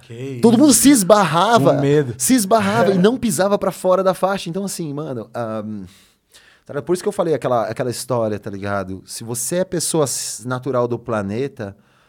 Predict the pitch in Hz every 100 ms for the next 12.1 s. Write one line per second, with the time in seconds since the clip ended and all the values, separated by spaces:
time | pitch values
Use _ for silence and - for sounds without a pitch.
0 | _ _ _ - 104 - - 127 123 113
1 | 107 107 101 120 110 104 107 104 98 127
2 | 120 107 110 104 98 - 107 104 101 -
3 | 104 101 - 110 104 101 101 120 120 117
4 | - 117 - 120 117 110 107 104 104 104
5 | - - 143 143 113 113 113 98 90 -
6 | 92 95 _ 104 101 95 107 101 104 98
7 | 95 95 113 147 151 - 143 127 113 -
8 | 113 113 117 151 147 170 165 175 147 -
9 | 170 170 143 131 123 113 110 107 - 120
10 | 107 110 110 123 127 127 139 120 135 131
11 | 127 131 113 117 127 120 101 110 113 101
12 | 90